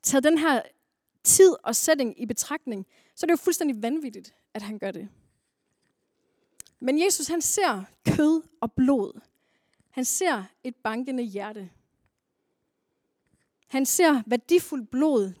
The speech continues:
der ikke skal gå til spild, men der skal have lov til at leve til evig tid. Kvinden, hun gik ikke bare derfra med sit liv i behold.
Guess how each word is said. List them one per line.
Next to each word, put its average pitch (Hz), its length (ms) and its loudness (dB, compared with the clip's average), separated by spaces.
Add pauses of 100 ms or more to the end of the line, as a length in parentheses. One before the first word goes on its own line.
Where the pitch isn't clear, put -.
der 240 80 0
ikke 262 140 -2
skal 269 160 -4
gå 226 120 -4
til 214 160 -8
spild, - 380 -2 (1800)
men 240 160 -2
der 254 60 -2
skal 254 180 -4
have 254 120 -2
lov 262 180 2
til 269 360 -6 (160)
at 233 80 0
leve 254 440 4 (180)
til - 200 -4
evig 240 280 -2
tid. - 240 -6 (920)
Kvinden, 349 360 4
hun 311 120 6
gik 302 140 2
ikke 359 160 0
bare 285 120 2
derfra 294 480 0
med 226 160 2
sit 233 220 -2
liv 285 200 6
i 220 60 0
behold. 233 480 0